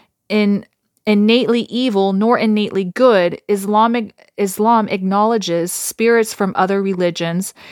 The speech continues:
and was able to adapt spirits from other religions during its expansion.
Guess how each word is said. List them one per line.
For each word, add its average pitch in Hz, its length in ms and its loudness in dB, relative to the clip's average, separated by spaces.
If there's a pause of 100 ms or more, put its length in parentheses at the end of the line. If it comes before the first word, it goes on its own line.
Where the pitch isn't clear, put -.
(280)
and 240 440 2 (260)
was 196 440 2
able 226 280 0
to 220 180 -4
adapt 202 400 -2
spirits 185 640 -2 (340)
from 196 220 0
other 247 240 4
religions 175 840 -4 (180)
during 180 480 -2 (140)
its - 380 -6 (120)
expansion. 175 760 -4